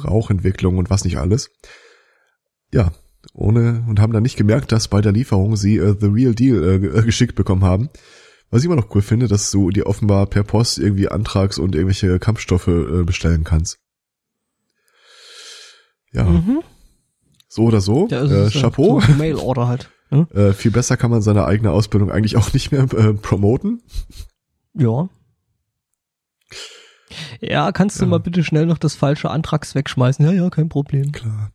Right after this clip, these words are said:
Speaker 1: <laughs> Komm, wir erlauben uns mal einen Witz mit dem, äh, Vorgesetzten.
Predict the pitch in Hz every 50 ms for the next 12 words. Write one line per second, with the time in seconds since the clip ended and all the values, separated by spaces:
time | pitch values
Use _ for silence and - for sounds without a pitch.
0 | _ _ _ - - - - - - - - _ _ _ _ _ _ _ _ _
1 | _ _ _ - - - - - - _ _ _ _ _ _ _ _ _ _ -
2 | - - - _ - 127 117 113 113 107 101 95 92 92 98 110 107 104 95 -
3 | - - 90 92 85 92 107 - - - - 90 - 98 92 92 92 90 82 87
4 | 87 - - 92 92 87 80 85 80 - - -